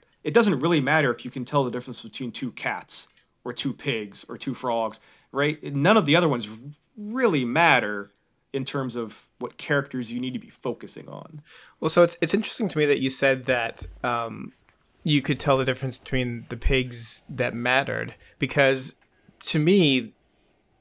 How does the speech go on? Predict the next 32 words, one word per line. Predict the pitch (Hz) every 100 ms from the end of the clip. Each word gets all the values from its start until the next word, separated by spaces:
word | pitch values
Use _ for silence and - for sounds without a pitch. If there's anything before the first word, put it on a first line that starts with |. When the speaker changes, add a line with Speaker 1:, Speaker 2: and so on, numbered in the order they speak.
| _ _ -
Speaker 2:
like, | 151 147 - -
there | 147 165
was | 156
never, | 175 190 180 143 - - - _ _ -
how, | 180 233
how | - 165 214
often | - 143
were | 127 156
there | 131 120
multiple | 117 120 - 120
pigs | - 127 117 -
on | 127 120
a |
panel | 113 127 117
at | 113
the |
same | 110 113 107
time? | 120 104 110
It | 123
felt | 170 185
like | 175 151 - - - -
it | 160
was | 147 131 - _ -
in-, | 147 131 -
like, | 156 151
for | 156
any | 156 190
group | 170 147 -
other | 139
than | 147 143 131
the | 117
Jews, | 117 117 202 196